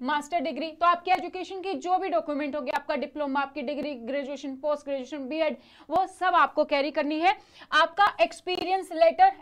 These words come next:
एनओसी एटसेटरा, तो जो भी आपका एक्सपीरियंस लेटर है, ठीक है, आप जिस भी ऑर्गेनाइजेशन में काम कर रहे हैं उससे एनओसी, वो आपको यहाँ पर लेनी होगी। In support of your educational और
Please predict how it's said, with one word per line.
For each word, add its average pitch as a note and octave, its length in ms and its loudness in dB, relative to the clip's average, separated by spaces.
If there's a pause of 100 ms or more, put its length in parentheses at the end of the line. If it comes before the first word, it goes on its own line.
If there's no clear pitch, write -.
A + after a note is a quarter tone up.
एनओसी E4+ 400 -2
एटसेटरा, E4+ 520 0
तो D#4+ 180 -8
जो D#4+ 140 -2
भी E4 100 -2
आपका D#4 180 -2
एक्सपीरियंस D#4+ 500 -4
लेटर D4+ 320 -2
है, D#4+ 120 4 (320)
ठीक D#4+ 140 -8
है, F4+ 80 2
आप C#4 220 0
जिस C#4 180 -8
भी D#4 60 -6
ऑर्गेनाइजेशन D4+ 500 -2
में D#4 100 -8
काम C#4+ 260 -2
कर D4 140 -4
रहे D#4 100 -2
हैं D4 60 -8
उससे D4+ 240 -4
एनओसी, C#4+ 480 -2 (160)
वो D#4 80 4
आपको D#4 260 0
यहाँ D4 260 -2
पर D#4 100 0
लेनी D4+ 220 0
होगी। D4+ 280 -2 (400)
In F#4+ 260 2
support G4+ 580 4
of F#4+ 120 0
your F#4+ 140 -2 (160)
educational D#4+ 560 -6
और F#4 280 0